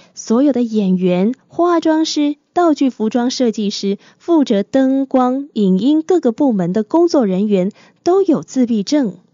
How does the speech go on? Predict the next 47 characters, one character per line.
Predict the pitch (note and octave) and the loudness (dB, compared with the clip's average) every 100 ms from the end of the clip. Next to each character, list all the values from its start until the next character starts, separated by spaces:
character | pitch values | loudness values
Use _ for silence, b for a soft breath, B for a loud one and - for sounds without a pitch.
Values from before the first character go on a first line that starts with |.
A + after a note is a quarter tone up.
| _ _ _ _ _ _ - | _ _ _ _ _ _ -2
有 | A#3 | 0
一 | |
次 | C#4+ E4+ | 2 2
媒 | D4 G#3+ | 2 0
体 | B3 F#3+ | 0 0
去 | A3 | -2
采 | G#3 F#3 | -4 -6
访 | G#3 F#3 E3 | -4 -6 -6
他 | G3 F3 | -6 -2
们， | F3 E3 | -2 -4
他 | - | -4
们 | G#3 | -4
刚 | F#3 G#3 | -2 -4
好 | G3+ | -2
要 | F3 F3+ | -4 -4
拍 | - G3 | -4 -4
摄 | G#3 F#3+ | -4 -4
故 | G3 F#3+ | -2 -2
事 | F#3 | -4
里 | D#3+ | -4
面 | E3 F3+ E3+ - | -4 -4 -4 -6
一 | |
个 | F3 F3+ | -6 -8
很 | F3 D3 - | -8 -14 -10
大 | A3 G3 | -8 -6
规 | G3+ A#3 C4 | -2 0 0
模 | F#3 D#3+ | -2 -4
的 | F3 | -4
一 | E3+ | -4
幕。 | F3 G3 E3+ - _ _ _ _ | -4 -4 -6 -12 _ _ _ _
而 | A#3 | -6
负 | E4 D#4+ | -2 0
责 | G3 | 0
服 | G3 G3 | -2 -2
装 | G#3+ A3 | 0 0
道 | A3+ G#3+ | 0 0
具 | G#3 F#3+ | 0 -2
的 | F3 | -2
是 | F3+ G#3 | -2 -4
一 | F3 | -2
位 | F3+ E3+ | -2 -2
十 | - G3+ | -4 -4
八 | C4+ | -2
岁 | C#4 B3+ | -2 -2
的 | G3 | -2
女 | F3 | -2
孩， | D#3 - D#3 D#3 | -6 -6 -6 -8